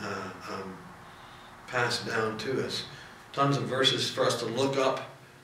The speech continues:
uh, to go along with those things, but we're not going to right now,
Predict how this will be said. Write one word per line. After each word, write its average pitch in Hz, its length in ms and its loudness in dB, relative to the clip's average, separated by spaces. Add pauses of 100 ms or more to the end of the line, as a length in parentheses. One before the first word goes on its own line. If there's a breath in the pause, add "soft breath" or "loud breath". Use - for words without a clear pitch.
(140)
uh, 104 160 -4
to 101 60 -8
go 120 160 4
along 120 360 4
with - 140 -2
those 110 300 2
things, 113 260 -2
but 107 220 -4
we're 101 180 -2
not 113 300 -2
going 127 280 2
to 113 220 0
right 110 160 2
now, 107 140 0